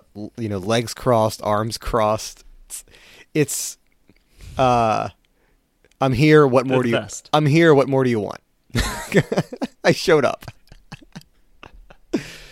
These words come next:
Speaker 1: So I think that's hilarious,
Speaker 2: I, I
Speaker 1: man.
Speaker 2: feel like
Speaker 1: Um,
Speaker 2: it's, it's amazing to me that Bernie Sanders, like, when he first came around and there was, like, the hashtag feel the burn, and,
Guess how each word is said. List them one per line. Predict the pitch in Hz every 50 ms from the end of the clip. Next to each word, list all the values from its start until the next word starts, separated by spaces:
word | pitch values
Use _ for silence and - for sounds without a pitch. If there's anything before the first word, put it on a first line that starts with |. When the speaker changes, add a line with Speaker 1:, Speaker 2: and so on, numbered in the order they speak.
| - - - _
Speaker 1:
So | - - - 135 127 123 123 120 113 113 - - -
I | - 139
think | 131 139 139 135
that's | 127 120 - -
hilarious, | 117 113 113 117 117 113 107 107 107 - -
Speaker 2:
I, | -
I | 170
Speaker 1:
man. | 104 -
Speaker 2:
feel | 226 285 359
like | 349 240 - - - _ _ _ _ _ - 104 -
Speaker 1:
Um, | 110 98 95 - - - - - 123 - _ _ _ _ _ _ _
Speaker 2:
it's, | - 156 160 - - -
it's | - 165 156 -
amazing | 160 147 143 147 156 165 180 175 196 196 185
to | 185
me | 180 190 190 190
that | 151 127 110 107
Bernie | 120 113 120 120 120
Sanders, | 113 - - 120 107 107 110 107 110 107 107 107 101 - - - - - _ _ _ _ _ _ _ _ _ _ _ _ _ _ -
like, | 135 131 -
when | 151 147 143
he | 151 170
first | - - 156 147 - -
came | - 151 127 120
around | 113 110 107 107 110 113 113 117
and | 113 104
there | 107 107
was, | 104 104 104 -
like, | 104 101 - -
the | 104
hashtag | 98 95 104 107 104 101 - - - - 113 104 101 101 98 95
feel | - - - 117 110 110 98
the | 104
burn, | 95 110 104 104 104 104 104 104 104 104 104
and, | 104 101 104 104 101 -